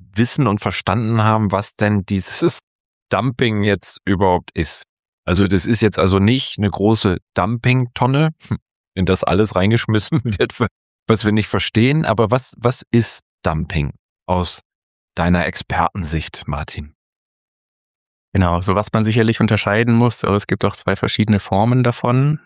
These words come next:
Speaker 2: Das eine wäre das frühe, das andere das späte Dumping, wobei wir heutzutage beim späten Dumping, um so ein bisschen die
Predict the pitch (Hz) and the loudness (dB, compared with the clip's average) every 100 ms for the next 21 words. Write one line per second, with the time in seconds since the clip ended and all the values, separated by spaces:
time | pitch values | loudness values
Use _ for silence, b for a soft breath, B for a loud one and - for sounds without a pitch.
0 | - - - 98 98 98 95 95 - - | -12 -6 -2 0 2 2 0 -2 -4 2
1 | 110 110 101 95 98 98 - - 98 117 | 2 4 0 -2 0 -2 -4 -2 0 0
2 | - 110 107 117 123 113 113 117 _ _ | 0 0 2 0 0 2 2 2 _ _
3 | _ _ _ _ 104 98 101 101 101 101 | _ _ _ _ -2 0 0 2 2 2
4 | 110 - 113 107 101 101 104 - 95 98 | 0 -4 -2 0 0 0 -2 0 0 0
5 | - - 95 104 - 98 98 104 104 104 | 0 -2 -2 0 0 0 0 0 2 2
6 | - 101 98 98 107 104 98 98 98 | 2 0 2 0 0 0 2 2 2